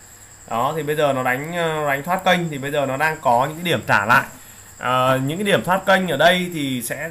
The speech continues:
đánh chạm lại về vùng bốn. Trả bốn xong thì chúng ta sẽ tiếp tục có những cái câu chuyện tiếp theo. Đó,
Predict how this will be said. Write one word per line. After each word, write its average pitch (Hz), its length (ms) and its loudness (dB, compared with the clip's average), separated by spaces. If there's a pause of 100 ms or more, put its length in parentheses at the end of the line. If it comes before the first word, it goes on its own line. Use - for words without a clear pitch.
đánh 143 280 0
chạm 151 320 -2
lại 135 260 0
về 123 220 2
vùng 123 200 -6
bốn. 135 220 2 (1800)
Trả 135 160 2
bốn 120 200 0
xong 160 240 0
thì 135 100 -6
chúng 127 100 -10
ta 147 140 0
sẽ 135 140 -8
tiếp 185 280 -4
tục 143 180 -4
có 110 140 0
những 123 120 -6
cái 139 120 -10
câu 147 160 -2
chuyện 143 160 -10
tiếp 156 100 -4
theo. 175 200 4 (1040)
Đó, 131 460 -2